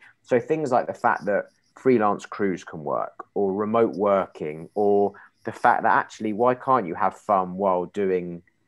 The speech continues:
business? And why can't things be so stupidly efficient that actually they almost sound daft how easy they are? And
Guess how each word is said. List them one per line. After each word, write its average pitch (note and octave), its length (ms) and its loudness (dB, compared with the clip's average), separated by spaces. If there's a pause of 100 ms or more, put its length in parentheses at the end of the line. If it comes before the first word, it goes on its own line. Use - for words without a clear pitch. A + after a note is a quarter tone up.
(140)
business? F2 360 -2
And G#2+ 100 -6
why C3+ 160 4
can't C#3+ 340 0
things G2+ 220 -8
be G2 160 -10
so B2 580 0 (340)
stupidly B2 680 -4
efficient F2 720 -6
that - 100 0
actually F#2+ 320 -2
they F#2+ 140 -2
almost G2+ 340 -6
sound F#2 500 -4 (280)
daft G2 440 2
how G2+ 300 -4
easy F2+ 360 -6
they F2 160 -2
are? A1 260 -4 (1000)
And A#2 260 -2